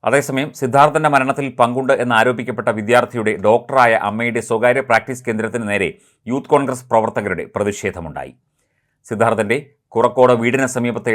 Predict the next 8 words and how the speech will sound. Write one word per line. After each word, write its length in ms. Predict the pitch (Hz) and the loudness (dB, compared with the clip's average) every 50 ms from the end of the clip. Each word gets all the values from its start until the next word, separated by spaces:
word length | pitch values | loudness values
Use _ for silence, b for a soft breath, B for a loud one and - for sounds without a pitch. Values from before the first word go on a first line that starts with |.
| 107 | 2
ഡോക്ടറുടെ 420 | 107 110 110 - - 127 120 117 117 | 2 2 2 2 -2 -2 -2 -2 -4
സ്വകാര്യ 400 | 110 - 120 107 120 127 131 143 127 | -2 -4 -2 2 4 4 4 4 2
പ്രാക്ടീസ് 400 | - 120 117 - - 127 123 - 113 | 2 0 0 0 -4 -14 -14 -4 -4
റൂമിന് 260 | 113 113 113 107 110 82 110 | -2 -2 -2 -4 -4 -4 -2
നേരെയാണ് 380 | 110 113 120 117 101 92 104 104 | -2 0 2 2 2 2 0 -2
യൂത്ത് 200 | 101 110 107 - - | -6 -6 -6 -2 -2
കോൺഗ്രസ് 300 | 120 117 110 117 - - _ | -2 -2 -2 -6 -8 -4 _
പ്രവർത്തകരുടെ 540 | 113 107 104 107 - 113 104 101 92 92 | 0 0 0 0 -4 -4 -6 -2 -4 -4